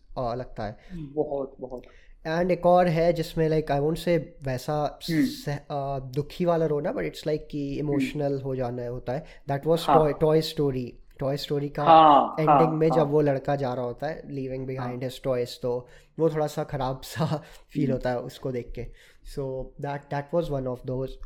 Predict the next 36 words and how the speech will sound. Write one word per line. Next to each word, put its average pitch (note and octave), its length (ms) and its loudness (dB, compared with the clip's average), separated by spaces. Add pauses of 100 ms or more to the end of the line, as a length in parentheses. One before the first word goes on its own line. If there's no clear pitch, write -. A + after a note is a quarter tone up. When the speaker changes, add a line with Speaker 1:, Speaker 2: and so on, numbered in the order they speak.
(120)
Speaker 1:
And, B2+ 520 -6
uh, A#2 60 -8 (540)
अगर D#3 140 0
Speaker 2:
हम्म। - 380 -2
Speaker 1:
जिसमें E3 300 2
जहाँ D#3+ 180 2
पे E3 100 -2
पेट्स D#3+ 380 0
इन्वॉल्व C#3+ 340 4
हो C#3 80 0
जाते C3+ 300 0
हैं, C#3 140 -2
वो C3 460 -2
इंटेंस C3 360 -4
हो C3 80 -4
जाता A#2 260 0
है। E3 120 12
Speaker 2:
हाची, E3+ 520 8
हाची, D3 320 6
Speaker 1:
हाची E3 220 4
को, C3+ 60 6
Speaker 2:
हाची C3 200 2
को D#3 140 0
थी - 0 -
Speaker 1:
हाची D3+ 260 2
Speaker 2:
ना? - 60 -6
Speaker 1:
को, C3 160 0
Speaker 2:
हाँ। B2+ 120 0 (220)
Speaker 1:
हाची C3 260 -4
को, A#2+ 180 -4
that C#3 280 -2 (100)
was D3+ 220 2
Speaker 2:
हाँ। B2+ 200 0
Speaker 1:
super C3+ 560 -4
intense, B2 400 -6
मतलब B2+ 380 -8